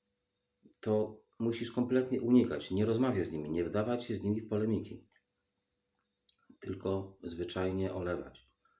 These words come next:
Jak hejter cię krytykuje, no to na przykład, y, możesz, znaczy nie, nie hejter, tylko przykładowo ktoś z twoich znajomych, o tak powiem.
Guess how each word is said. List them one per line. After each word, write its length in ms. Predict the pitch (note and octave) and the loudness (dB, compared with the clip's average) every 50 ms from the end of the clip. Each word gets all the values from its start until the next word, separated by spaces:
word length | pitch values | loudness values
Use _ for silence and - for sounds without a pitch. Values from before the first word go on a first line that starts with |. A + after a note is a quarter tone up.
| _ _ _ _ - | _ _ _ _ -10
Jak 120 | E2 D#2 | -8 -6
hejter 420 | D2 - G2+ G2+ G2 G2 G2+ - - | 0 2 4 4 4 4 2 0 0
cię 120 | - F#2 | -2 -2
krytykuje, 720 | E2+ E2+ E2 - - - - - F#2 G2 G#2+ A2+ B2+ - - - _ _ _ _ _ _ _ _ _ _ _ _ _ _ _ _ _ _ _ _ _ _ _ _ _ _ _ _ _ _ - | -2 -2 -4 -4 -6 -8 -4 0 2 2 2 2 -2 -4 -10 -18 _ _ _ _ _ _ _ _ _ _ _ _ _ _ _ _ _ _ _ _ _ _ _ _ _ _ _ _ _ _ -18
no 180 | - - F#2 F#2+ | -12 -8 -6 -4
to 100 | - G#2 | -2 -2
na 120 | F#2+ G2 | 0 0
przykład, 640 | - - - G2+ F#2+ - F#2+ F2+ - - - - - - | 0 0 -2 -2 0 0 0 0 -2 -4 -10 -14 -10 -6
y, 300 | F#2 F2 F2+ F2 F2 F2 | -6 -4 -2 -2 -2 -2
możesz, 580 | F2 F2 F2 F2 F2 F2 F2+ F2 F2 - - - | -4 -4 -4 -2 -2 -2 -2 -4 -4 -6 -10 -10
znaczy 340 | F2 F#2 F2+ F2 - - F#2+ | -8 -6 -6 -4 -2 -2 0
nie, 300 | F#2+ E2+ D2+ - - - - - - - - - - E2 | 0 0 -2 -4 -8 -12 -18 -20 -20 -20 -20 -18 -16 -14
nie 280 | E2 - - F2+ F2+ | -12 -10 -8 -8 -6
hejter, 420 | F2 - F2 E2+ D2+ - D2 - - | -4 -2 0 0 -2 -2 -8 -12 -12
tylko 300 | - D#2 - - - - | -10 -12 -10 -8 -10 -10
przykładowo 560 | - - - - - F2 E2+ F2+ E2+ E2+ E2+ | -10 -10 -8 -6 -4 -2 0 0 0 -2 -2
ktoś 180 | - - F#2 F2+ | -2 -4 -6 -6
z 40 | |
twoich 220 | - - F#2+ F2 E2+ | -4 -2 0 0 0
znajomych, 520 | E2+ E2+ E2+ E2 D#2 C#2+ C2+ C2+ - - | 0 -2 -2 -4 -4 -4 -8 -10 -10 -10
o 60 | - | -10
tak 200 | - - - - | -10 -10 -10 -8
powiem. 300 | - D2+ C#2 A#1 D#2 E2 | -8 -8 -8 -8 -10 -14